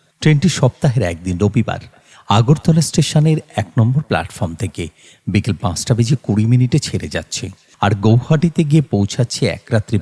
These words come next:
পরে, সকাল সাতটা বেজে পাঁচ মিনিটে। তিন অথবা পাঁচ নম্বর প্ল্যাটফর্মে। ট্রেনটির ট্রাভেলিং টাইম তেরো ঘন্টা পঁয়তাল্লিশ মিনিট। যাত্রাপথে আটটি স্টেশনে দাঁড়ায়।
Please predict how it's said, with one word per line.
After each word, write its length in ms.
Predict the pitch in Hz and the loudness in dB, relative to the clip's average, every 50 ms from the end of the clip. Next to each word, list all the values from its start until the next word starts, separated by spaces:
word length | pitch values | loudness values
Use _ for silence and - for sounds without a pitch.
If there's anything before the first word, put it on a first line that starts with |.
| - | 0
পরে, 260 | - 90 87 82 113 165 190 - _ _ _ _ _ _ _ _ - | -2 -2 0 0 0 -2 -4 -6 _ _ _ _ _ _ _ _ -6
সকাল 320 | - - 127 - - 139 117 - - | -2 0 0 0 0 -2 -2 -2 -6
সাতটা 360 | - - 98 - _ - 131 | -6 -6 -8 -6 _ -4 0
বেজে 240 | 113 135 123 - 151 139 - - | 0 0 0 0 -4 -4 -2 -2
পাঁচ 200 | - 92 87 - - 123 | -2 -2 -2 -4 -4 0
মিনিটে। 380 | 120 117 113 110 101 - 131 185 202 - _ _ _ _ _ | 2 2 2 2 2 0 -2 -2 -4 -6 _ _ _ _ _
তিন 200 | - 127 110 98 95 | 2 2 4 4 2
অথবা 340 | 90 - - 110 87 104 147 | 0 0 -2 -4 -2 -2 -6
পাঁচ 260 | - - - 85 - - - | -4 -4 -4 -4 -4 -4 -4
নম্বর 240 | 98 92 90 110 135 | -6 -4 -4 -4 -6
প্ল্যাটফর্মে। 720 | - - - 87 90 - - - - 85 80 80 87 85 - _ _ _ _ _ _ _ _ _ _ _ _ - | -6 -8 -10 -10 -10 -12 -12 -10 -8 -6 -6 -6 -8 -10 -12 _ _ _ _ _ _ _ _ _ _ _ _ -2
ট্রেনটির 380 | - 156 156 151 147 175 156 - | 2 4 4 4 4 2 0 0
ট্রাভেলিং 440 | - 113 90 90 - 98 107 120 120 | 2 2 2 2 0 0 0 0 0
টাইম 260 | 117 - 104 90 92 123 147 | 0 0 -2 0 0 -2 -2
তেরো 280 | - - 98 90 95 92 | -2 -2 -2 -2 -2 -2
ঘন্টা 280 | - - 107 107 127 113 | -2 -2 0 0 0 -2
পঁয়তাল্লিশ 540 | - 95 85 85 - - 87 87 87 - - - | -2 -4 -4 -4 -4 -4 -4 -4 -6 -8 -6 -8
মিনিট। 240 | 90 82 82 78 76 - - _ _ _ - - - _ _ _ | -8 -8 -8 -10 -12 -16 -20 _ _ _ -20 -20 -20 _ _ _
যাত্রাপথে 520 | 120 135 117 - - 151 - 170 151 - 156 | 0 2 2 2 2 0 2 0 0 2 0
আটটি 300 | 110 95 - - - 123 110 | 0 0 -4 -2 -2 0 0
স্টেশনে 440 | - - - 120 - - 107 90 | 0 -2 -4 -4 -2 -2 -4 -4
দাঁড়ায়। 340 | 82 82 80 80 87 87 92 | -4 -6 -8 -8 -10 -12 -14